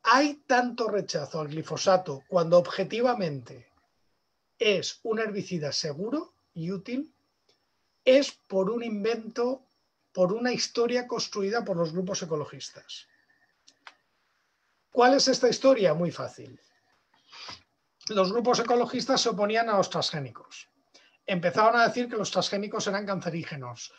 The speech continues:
Empezaron a decir que los transgénicos estaban en manos de multinacionales. Empezaron a decir un montón de cosas, ninguna de las cuales era cierta.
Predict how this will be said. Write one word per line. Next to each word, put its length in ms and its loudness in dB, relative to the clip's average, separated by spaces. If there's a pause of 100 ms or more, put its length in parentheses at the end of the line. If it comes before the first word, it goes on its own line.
(140)
Empezaron 380 2
a 80 2
decir 200 -4
que 80 -4
los 120 0
transgénicos 580 -4
estaban 360 -2
en 100 -4
manos 260 0
de 60 -4
multinacionales. 840 -4
Empezaron 360 -4
a 60 0
decir 360 -4 (280)
un 140 -6
montón 320 -2
de 100 2
cosas, 520 -10 (800)
ninguna 580 -2
de 80 0
las 180 0
cuales 380 -2
era 140 -2
cierta. 500 -16